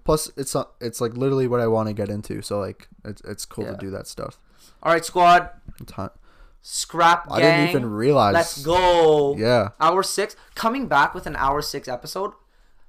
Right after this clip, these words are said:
Speaker 2: That's a big
Speaker 1: We got
Speaker 2: fuck
Speaker 1: this
Speaker 2: you to
Speaker 1: shit.
Speaker 2: all the
Speaker 1: We got
Speaker 2: haters.
Speaker 1: this shit in the bag,
Speaker 2: Bro, we
Speaker 1: dog.
Speaker 2: got this shit in the
Speaker 1: You
Speaker 2: bag.
Speaker 1: think we fucking
Speaker 2: You
Speaker 1: rusty
Speaker 2: think
Speaker 1: in
Speaker 2: we
Speaker 1: this
Speaker 2: fell up?
Speaker 1: bitch?
Speaker 2: No, we're
Speaker 1: No.
Speaker 2: not fucking rusty.
Speaker 1: We're done.
Speaker 2: All right, everybody.
Speaker 1: All right.
Speaker 2: Very happy that you tuned in.
Speaker 1: Thanks for listening
Speaker 2: Thanks
Speaker 1: this
Speaker 2: for
Speaker 1: long.
Speaker 2: listening.
Speaker 1: Hope you had a good day.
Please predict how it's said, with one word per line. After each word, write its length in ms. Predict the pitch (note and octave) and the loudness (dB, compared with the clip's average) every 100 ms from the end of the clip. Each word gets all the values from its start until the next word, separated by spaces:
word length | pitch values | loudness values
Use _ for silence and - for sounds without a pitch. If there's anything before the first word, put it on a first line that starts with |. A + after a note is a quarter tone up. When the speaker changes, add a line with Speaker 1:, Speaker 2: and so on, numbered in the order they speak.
| - | -8
Speaker 2:
That's 200 | E3+ F#3 | -8 -6
a 40 | |
big 160 | D3 D#3+ | -2 4
Speaker 1:
We 100 | G3+ | 6
got 180 | G3+ G#3 | 8 8
Speaker 2:
fuck 80 | B3 | 8
Speaker 1:
this 160 | A#3 | 4
Speaker 2:
you 80 | A#3 | 6
to 60 | A#3+ | 8
Speaker 1:
shit. 100 | G#3+ | 8
Speaker 2:
all 120 | D3+ | 8
the 80 | F#3+ | 4
Speaker 1:
We 100 | G#3 | 6
got 180 | G#3+ | 8
Speaker 2:
haters. 40 | G#3 | 8
Speaker 1:
this 120 | G3+ | 4
shit 140 | - F#3+ | 2 0
in 60 | |
the 80 | D3+ | 0
bag, 400 | B2 B2 B2+ A2+ | 0 4 4 4
Speaker 2:
Bro, 80 | D#3 | 2
we 40 | A2+ | 2
Speaker 1:
dog. 120 | A#2 | 4
Speaker 2:
got 120 | - | 2
this 100 | - | -2
shit 120 | A4+ G4 | -6 -4
in 60 | |
the 60 | E3 | 0
Speaker 1:
You 80 | A#3+ A#3+ | 0 0
Speaker 2:
bag. 100 | A3+ | 2
Speaker 1:
think 200 | A3 - | 0 0
we 120 | G#3 | -6
fucking 360 | F3+ G3 F#3+ D#3+ | 0 0 0 -2
Speaker 2:
You 60 | A#2+ | 0
Speaker 1:
rusty 380 | A2 D3 - | 0 -2 -4
Speaker 2:
think 100 | G#3+ | -4
Speaker 1:
in 60 | A3 | -2
Speaker 2:
we 20 | |
Speaker 1:
this 120 | A3+ G3+ | -2 0
Speaker 2:
fell 140 | G3+ | 4
up? 160 | D4 - | 4 2
Speaker 1:
bitch? 120 | D#3 | -6
Speaker 2:
No, 260 | F3 A3+ - | -6 -6 -14
we're 140 | - A2+ | -10 -4
Speaker 1:
No. 60 | |
Speaker 2:
not 140 | A#2 - | -4 -4
fucking 220 | C#3+ C3+ | -8 -10
rusty. 360 | C3 D3 G3 G#3 - | -12 -10 -14 -14 -12
Speaker 1:
We're 100 | A2 | -8
done. 260 | A2 A2 | -6 -2
Speaker 2:
All 80 | B2 | 2
right, 60 | F#3+ | 4
everybody. 580 | F#3 F#3 G3 G#3 A#3 C4+ - | 4 4 6 6 2 -6 -8
Speaker 1:
All 140 | G#2+ | -4
right. 160 | G#2+ - - - _ _ | -4 -6 -14 -20 _ _
Speaker 2:
Very 300 | C3+ E3 E3+ | -6 -2 0
happy 260 | E3 D#3+ E3 | 0 -2 -2
that 200 | E3 D#3+ | -4 -4
you 60 | |
tuned 300 | D#3+ F#3 E3 | -10 -8 -6
in. 340 | E3 E3 G3+ A3+ _ - | -4 -4 -8 -14 _ -4
Speaker 1:
Thanks 240 | A#2+ B2 | -2 -2
for 300 | - C3 B2 | 0 0 0
listening 600 | A#2 A#2+ - C3 B2+ B2 - | -2 -6 -6 -6 -8 -12 -10
Speaker 2:
Thanks 180 | D3+ B2 | -6 -4
Speaker 1:
this 80 | A#2+ | -2
Speaker 2:
for 100 | A#2+ | 0
Speaker 1:
long. 200 | B2+ C#3+ | 0 0
Speaker 2:
listening. 260 | G3 G3+ | -4 -4
Speaker 1:
Hope 180 | G3+ B2+ | -2 2
you 80 | C#3+ | 2
had 80 | C3+ | 2
a 40 | |
good 240 | C3 C#3 B2+ | 2 -2 2
day. 320 | C3 C#3 | 2 2